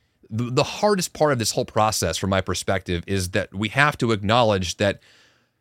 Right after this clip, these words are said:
in many ways, we are where we are because of choices that we've made, mistakes that we've made. This has been one of my personal biggest challenges recently, is the responsibility angle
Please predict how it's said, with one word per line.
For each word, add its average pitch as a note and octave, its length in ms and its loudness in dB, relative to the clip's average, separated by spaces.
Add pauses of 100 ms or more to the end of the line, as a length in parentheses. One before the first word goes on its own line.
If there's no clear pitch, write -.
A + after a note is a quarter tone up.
in B2 160 6
many D3+ 200 6
ways, B2+ 640 4
we A#2+ 240 -2
are C3+ 260 2
where B2+ 220 2
we A2+ 180 2
are C#3 240 6
because A2 280 0
of G2+ 380 -4
choices G#2+ 400 0
that F2+ 80 -4
we've E2 260 -8
made, - 260 -10 (800)
mistakes B2 440 2
that F#2 80 -6
we've E2 140 -4
made. E2 300 -10
This C#3+ 160 0
has C#3+ 140 0
been A#2+ 160 2
one A2 160 4
of A2 40 -2
my F#2 160 -2
personal G#2+ 600 -2
biggest F#2 360 -2
challenges F#2 460 -4
recently, C#3 600 -2 (400)
is A2 540 2 (680)
the A2+ 300 2
responsibility G#2 1120 0
angle C#3+ 400 -2